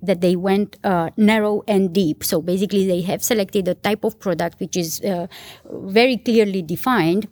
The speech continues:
and they taught the machine, um, in depth the, the, uh, the knowledge about those products, so they could, uh, efficiently, uh, address the challenges, so the questions. So I really like it.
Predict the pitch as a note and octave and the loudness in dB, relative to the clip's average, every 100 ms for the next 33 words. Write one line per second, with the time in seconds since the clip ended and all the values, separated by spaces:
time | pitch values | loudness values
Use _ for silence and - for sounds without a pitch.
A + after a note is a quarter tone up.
0 | - G#3 G#3 F#3+ F#3+ F#3 - F#2+ - _ | -2 0 2 0 -2 -6 -12 -20 -20 _
1 | _ _ - B3+ C4+ C4+ - G#3+ G#3 G3 | _ _ -4 0 2 0 -2 0 4 4
2 | F#3+ B3+ A#3+ G3+ E3+ F#3+ - - E3+ E3+ | 4 4 4 6 4 0 -2 0 0 0
3 | F#3 - G#3 A#3 F#3 G3 - - - F#3 | -4 0 6 6 4 -2 -2 -12 0 2
4 | F3+ E3 D#3+ D#3+ - - E3+ E3+ D#3 - | 4 2 0 -4 -8 -10 -2 0 0 -2
5 | - - - - F#3+ F3+ F#3 G3+ F3+ E3 | -6 -8 -8 -8 2 4 6 6 4 2
6 | - D3+ E3 E3 D#3+ E3+ D#3 - - F#3 | -2 -4 -2 -2 -2 -2 -2 -2 -2 -2
7 | F3 E3 - A#3+ D#3+ - F3 D#3+ - F3+ | 0 0 4 2 2 -6 -4 -4 -4 -2
8 | - G3 F3+ E3 D#3+ D#3+ D#3 - - - | 0 2 4 2 2 2 0 -4 -10 -12
9 | - - D#3 - - E3+ E3 - F3+ - | -8 -4 -2 -2 0 2 2 2 -2 2
10 | D3+ D3+ D#3 C#3+ - G3 F#3+ F#3+ - _ | 2 2 0 -4 0 2 2 -2 -6 _
11 | - E3+ E3 - D#3+ - - - - F#3+ | -8 0 0 2 -2 -2 -4 -6 -2 -2
12 | F#3+ F#3+ - _ _ _ - G3 A#3 C4 | 0 -4 -8 _ _ _ -6 -2 0 0
13 | G#3+ G#3 - | 0 -2 -6